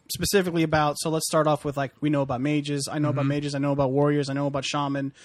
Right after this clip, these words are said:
Speaker 1: We could probably source out some stuff about druids and, and paladins. Uh, email me. Email me at the mages tower at gmail dot com. Email me your questions. And what I was thinking was we can answer them in the segment, or if I get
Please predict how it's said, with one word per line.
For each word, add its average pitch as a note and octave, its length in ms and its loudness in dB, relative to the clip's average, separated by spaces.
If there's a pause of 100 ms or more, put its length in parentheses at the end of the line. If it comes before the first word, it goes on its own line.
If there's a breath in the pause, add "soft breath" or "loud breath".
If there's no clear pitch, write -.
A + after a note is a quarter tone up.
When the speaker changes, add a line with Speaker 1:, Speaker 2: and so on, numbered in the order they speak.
(140 loud breath)
Speaker 1:
We D#3 80 -4
could D3 80 -6
probably C#3+ 220 2
source D3 320 0
out D#3 180 2
some C#3 120 -4
stuff C#3+ 180 0
about C3+ 220 -2
druids C#3+ 600 0
and, C3 560 -4 (380 loud breath)
and C3 180 -2
paladins. D3 600 2 (560 soft breath)
Uh, D3 360 4
email F#3 400 4
me. A2 220 -8 (180)
Email G#3 320 6
me G3+ 240 4
at E3+ 260 4
the D3+ 160 0
mages F3 340 4
tower E3+ 420 4
at D#3 140 2
gmail E3 380 4
dot G3+ 200 2
com. C#3+ 500 0
Email F3+ 260 6
me F#3+ 140 4
your G#3 120 8
questions. F3+ 760 2 (480 loud breath)
And D#3 100 4
what D#3 80 8
I D#3 60 8
was D3+ 120 6
thinking G3 260 4
was E3+ 200 8
we E3 80 0
can E3 140 4
answer F3 340 0
them F#3 360 0
in F3+ 180 2
the A3+ 80 2
segment, F3+ 480 2
or D3+ 240 6
if C#3+ 100 2
I D3+ 80 2
get D3+ 300 0